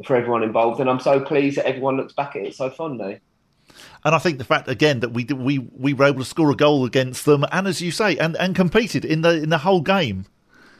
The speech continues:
Speaker 1: Yeah, throughout we did. I mean, that was, I mean, you remember back to, to the Holte end being, you know, in, in the light and blue quarters, light and dark blue quarters in, in the Holte end. It was an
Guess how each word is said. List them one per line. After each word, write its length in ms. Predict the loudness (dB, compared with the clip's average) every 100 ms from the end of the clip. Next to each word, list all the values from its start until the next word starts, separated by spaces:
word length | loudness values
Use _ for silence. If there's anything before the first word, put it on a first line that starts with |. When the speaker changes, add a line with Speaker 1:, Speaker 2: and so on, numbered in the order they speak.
| _ _ _ _ _ _ _ _ -8
Speaker 1:
Yeah, 320 | -2 -2 -2
throughout 440 | -2 0 2 2
we 100 | -2
did. 140 | -4 -4
I 40 |
mean, 160 | -4 -4
that 140 | -4
was, 100 | -6
I 40 |
mean, 260 | -8 -8 -12 -18 -20 -20 _ -18
you 340 | -14 -10 -6
remember 380 | -4 -4 -4 -4
back 340 | -4 -4 -6
to, 160 | -8 -8
to 220 | -8 -6
the 80 | -6
Holte 320 | -2 -2 0
end 220 | -2 -4
being, 340 | -4 -4 -6 -8
you 80 | -10
know, 140 | -8
in, 260 | -8 -8 -8
in 160 | -8 -6
the 240 | -6 -8 -14 _ -4
light 260 | -2 -2
and 100 | -4
blue 220 | -4 -4
quarters, 560 | -4 -4 -2 -2 -6 -6
light 200 | -6 -6
and 80 | -4
dark 220 | -6 -6
blue 140 | -8
quarters 400 | -8 -6 -6 -8
in, 140 | -10 -10
in 80 | -10
the 60 | -10
Holte 320 | -6 -4 -4
end. 140 | -8
It 100 | -10
was 140 | -12 -8
an 280 | -6 -6